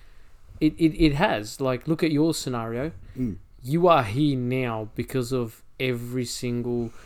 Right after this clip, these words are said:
Speaker 1: decision you either made or didn't make.
Speaker 2: Yeah.
Speaker 1: You know, and I'm in
Speaker 2: That's
Speaker 1: the
Speaker 2: a
Speaker 1: same
Speaker 2: big
Speaker 1: boat.
Speaker 2: one, that the decisions that you didn't
Speaker 1: Didn't
Speaker 2: make as
Speaker 1: make
Speaker 2: well.
Speaker 1: it. And I know that because I, a lot of my decisions stem from fear.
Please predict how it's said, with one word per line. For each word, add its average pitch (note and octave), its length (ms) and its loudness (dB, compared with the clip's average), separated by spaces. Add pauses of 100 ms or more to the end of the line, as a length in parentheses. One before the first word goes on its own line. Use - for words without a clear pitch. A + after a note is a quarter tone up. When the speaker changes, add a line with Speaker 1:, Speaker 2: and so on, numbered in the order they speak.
(300)
Speaker 1:
decision B2+ 580 -2
you A#2+ 180 -2
either A#2+ 220 -2
made B2 420 -2
or A#2+ 140 -6
didn't A2+ 340 -8
make. - 400 -16 (140)
Speaker 2:
Yeah. D#3+ 180 -2 (680)
Speaker 1:
You B2 120 -6
know, C3+ 60 -2
and D3 140 2
I'm E3 120 8
in E3+ 80 6
Speaker 2:
That's D#3+ 120 8
Speaker 1:
the E3+ 60 8
Speaker 2:
a E3 40 8
Speaker 1:
same D#3+ 80 4
Speaker 2:
big C#3+ 100 8
Speaker 1:
boat. - 100 4
Speaker 2:
one, G2 220 2
that G#2+ 220 -4 (340)
the G#2+ 220 0
decisions A2+ 520 -2
that G2 140 -4
you G2+ 160 -4
didn't G#2 300 0
Speaker 1:
Didn't D#3 280 6
Speaker 2:
make B2 120 -2
as F2+ 80 -4
Speaker 1:
make - 60 -2
Speaker 2:
well. - 160 0
Speaker 1:
it. - 60 -12
And D3 180 -4
I E3 320 10
know F3 260 8
that D#3+ 240 8
because C#3 280 2
I, C#3+ 300 4 (340)
a C#3 80 -4
lot C#3 200 2
of C#3+ 40 0
my C#3 140 0
decisions B2+ 640 -2 (100)
stem A#2+ 300 -4
from A2+ 300 -6
fear. A#2 360 -6